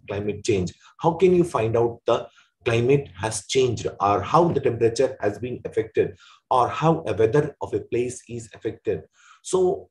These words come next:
all these things are known by, uh,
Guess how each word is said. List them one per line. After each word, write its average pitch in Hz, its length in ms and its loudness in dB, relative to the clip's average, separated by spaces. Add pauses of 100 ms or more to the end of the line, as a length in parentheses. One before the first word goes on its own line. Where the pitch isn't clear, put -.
(140)
all 180 320 2
these 156 340 -2
things 143 380 -4
are 104 240 -2
known 117 380 -4 (100)
by, 113 340 -2 (340)
uh, 113 320 2